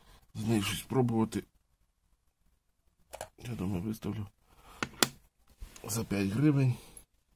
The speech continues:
Може, люди та й заберуть.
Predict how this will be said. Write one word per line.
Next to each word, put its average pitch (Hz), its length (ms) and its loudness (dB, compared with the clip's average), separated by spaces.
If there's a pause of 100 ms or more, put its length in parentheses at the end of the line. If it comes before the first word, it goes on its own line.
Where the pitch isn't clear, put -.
(1400)
Може, 104 420 0
люди 104 300 2
та 95 120 -2
й 113 140 0
заберуть. 104 880 -2